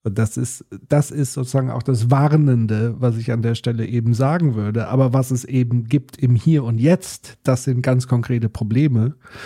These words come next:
Und ich glaube, dass jeder Mensch für sich verinnerlicht hat,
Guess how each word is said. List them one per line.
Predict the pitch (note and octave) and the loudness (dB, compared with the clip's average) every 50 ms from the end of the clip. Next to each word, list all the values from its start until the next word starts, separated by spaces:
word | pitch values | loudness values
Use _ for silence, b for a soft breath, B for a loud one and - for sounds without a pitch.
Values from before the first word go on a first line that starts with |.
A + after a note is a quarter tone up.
| B B B B B B - | B B B B B B -2
Und | C3+ | 0
ich | C#3+ C#3 B2+ | 0 0 0
glaube, | - C3 C3+ C#3+ D3 C3+ | 0 0 2 2 2 2
dass | B2+ B2+ B2 - - - | 2 0 0 -2 -6 -4
jeder | C3+ C3 C#3 E3 F#3 E3+ F3 D3+ | 0 2 4 4 4 4 4 4
Mensch | C#3+ C#3 C#3+ D#3+ F#3 G#3 G#3+ G3+ - - - - - _ | 4 4 4 4 4 4 2 2 -2 -6 -12 -16 -18 _
für | - - D3 C3+ | -2 0 2 2
sich | B2 B2 B2 C#3+ F3+ G3+ G3 - - | 2 2 2 2 2 2 0 -4 -8
verinnerlicht | - - - - - D3+ F3+ G#3 A3+ A3+ G#3 F#3+ F3 F3+ E3+ - - - - | -4 -2 -2 -2 0 2 2 4 4 4 4 4 2 2 0 -2 -8 -6 -2
hat, | D#3+ E3+ F3 - - - - | -2 -2 -2 -4 -8 -16 -20